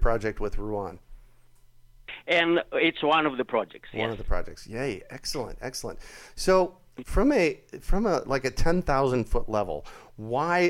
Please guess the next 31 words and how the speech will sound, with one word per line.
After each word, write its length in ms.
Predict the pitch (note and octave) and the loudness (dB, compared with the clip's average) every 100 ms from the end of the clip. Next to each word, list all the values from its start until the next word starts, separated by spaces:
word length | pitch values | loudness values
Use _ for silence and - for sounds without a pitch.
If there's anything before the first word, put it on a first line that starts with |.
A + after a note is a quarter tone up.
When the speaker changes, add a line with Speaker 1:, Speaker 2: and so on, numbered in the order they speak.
| D3 | 2
Speaker 1:
is 100 | C3+ | 2
it 80 | C3 | 2
important 760 | B2 A#2+ - B2+ - G2+ F#2 - - - _ - - | 2 6 6 4 -2 -10 -10 -14 -20 -20 _ -12 -2
to 400 | B2+ A2+ G#2+ B2 G#2+ | 0 0 -2 -6 -10
localize 880 | G#2 A#2+ B2+ A#2 G#2+ G2 F#2+ F#2+ | -6 -4 -4 -4 -4 -4 -4 -6
the 180 | - G2+ | -6 -6
energy 360 | G#2 F#2+ F2+ F2 | -6 -6 -8 -10
model? 360 | E2 C#2 C#2+ - - - - - _ - - - _ _ _ - _ _ - - - _ _ _ - | -8 -10 -10 -10 -10 -14 -20 -20 _ -20 -20 -20 _ _ _ -20 _ _ -20 -18 -18 _ _ _ 0
Speaker 2:
Well, 280 | D3+ F3 - - | 2 2 0 -8
<clears throat> 140 | - | -4
if 640 | G3+ F#3 E3 C3+ - C3 A#2+ | 0 2 2 -2 -6 -4 -2
you 120 | B2 | -4
go 320 | B2 E3+ E3+ | 2 2 4
back 240 | D3+ D#3+ - | 2 0 -2
from 140 | - C3+ | -4 -4
the 80 | B2+ | -4
history 440 | E3 D#3+ - C3 | -2 -2 -2 -4
of 80 | C3 | -4
humanity, 580 | - A#2+ D3 D3 B2 A#2+ | -6 -2 -2 -2 -4 -4
why 280 | B2 D#3 C3 | -2 -2 -4
do 100 | A#2+ | -4
we 120 | A#2 | -6
have 180 | B2 G#2+ | -6 -6
wars, 420 | A2+ D3 G#2+ F#2 | -4 0 0 -2
right? 280 | F#2+ A#2+ C#3+ - - | -6 -4 -4 -8 -6
First 220 | B2 B2+ B2 | -2 -2 -4
it 60 | |
was 140 | G#2+ - - | -8 -8 -4
food. 280 | B2 F2+ - _ _ - | -4 -4 -10 _ _ -10
Speaker 1:
Oh, 120 | G2 | -4
yes. 440 | A2 A2 A2 - | -2 0 -2 -4